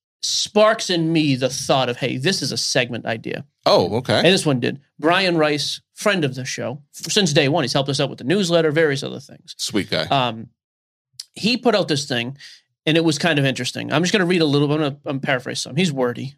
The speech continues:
Speaker 1: He knows that. I think he knows that.
Speaker 2: I thought he did. He cut this down very
Speaker 1: Oh,
Speaker 2: well.
Speaker 1: for Brian,
Speaker 2: Yeah.
Speaker 1: this could have been nine pages. That guy can freaking write.
Speaker 2: That's what
Speaker 1: That
Speaker 2: I
Speaker 1: guy
Speaker 2: mean.
Speaker 1: can talk. Uh, in the last fifteen years, we've gotten to watch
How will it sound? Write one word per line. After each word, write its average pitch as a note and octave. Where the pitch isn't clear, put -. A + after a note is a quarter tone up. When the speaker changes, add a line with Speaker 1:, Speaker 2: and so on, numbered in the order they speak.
Speaker 1:
He D3+
knows A#2
that. A#2+
I A3
think C#4
he C#3+
knows A2+
that. -
Speaker 2:
I C4
thought E4+
he F#2+
did. A2+
He A#2
cut -
this G#2
down F2+
very G#2
Speaker 1:
Oh, C3
Speaker 2:
well. G2
Speaker 1:
for -
Brian, E3
Speaker 2:
Yeah. A#3+
Speaker 1:
this D3+
could C#3+
have B2+
been B2
nine C3
pages. B2
That F3+
guy F3
can C3+
freaking C3
write. C3+
Speaker 2:
That's -
what F#2
Speaker 1:
That B2+
Speaker 2:
I C3
Speaker 1:
guy -
Speaker 2:
mean. -
Speaker 1:
can C3
talk. -
Uh, D#3
in F3
the E3
last F#3
fifteen A3
years, F#3+
we've D3+
gotten D#3
to D#3
watch C#3